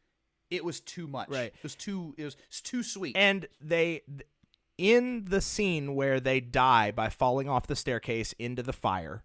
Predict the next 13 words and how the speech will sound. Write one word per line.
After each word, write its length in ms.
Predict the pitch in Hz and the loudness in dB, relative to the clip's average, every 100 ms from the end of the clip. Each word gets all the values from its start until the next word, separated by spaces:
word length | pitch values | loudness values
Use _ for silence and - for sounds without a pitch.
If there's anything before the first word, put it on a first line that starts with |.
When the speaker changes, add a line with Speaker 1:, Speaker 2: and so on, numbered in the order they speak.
| _ | _
Speaker 2:
right? 320 | 110 107 98 - _ - | 0 0 0 -8 _ -4
I 100 | 135 | 2
thought 220 | 175 160 | 4 4
that 140 | 160 | 4
was 120 | 160 131 | 2 -2
beautiful, 520 | 156 143 - 104 - 135 - | 2 2 2 -4 -6 -18 6
but 360 | 269 202 147 - | 8 10 6 -2
Speaker 1:
Yep. 200 | 123 147 - _ 165 | -10 -10 -12 _ -6
Speaker 2:
it 160 | 165 | -2
would 180 | 170 202 | 4 6
have 220 | 202 165 | 6 2
been 320 | 147 165 156 - _ | 2 2 2 -8 _
more 720 | 127 143 170 202 233 247 247 | -10 -2 2 4 2 -2 -6